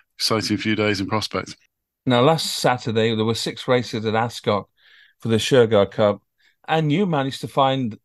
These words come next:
Speaker 2: fifty percent of the winners there. You got three winners, and, and we were saying on, on the tweet or two afterwards, just highlighting the prices that you put them up at and,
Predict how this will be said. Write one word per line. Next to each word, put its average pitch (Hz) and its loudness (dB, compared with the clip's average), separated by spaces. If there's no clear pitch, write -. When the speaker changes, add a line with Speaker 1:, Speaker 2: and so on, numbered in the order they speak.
Speaker 2:
fifty 175 -6
percent 131 2
of 117 -2
the 117 0
winners 135 -2
there. 92 0
You 101 -2
got 123 -2
three 190 0
winners, 110 -2
and, 147 2
and 131 0
we 139 0
were 151 4
saying 170 4
on, 117 0
on 110 -2
the 107 0
tweet 143 0
or 113 0
two 117 4
afterwards, 95 -4
just 123 -2
highlighting 110 0
the 110 -2
prices 190 2
that 123 0
you 156 2
put 170 -2
them 139 2
up 175 2
at 98 0
and, 113 -4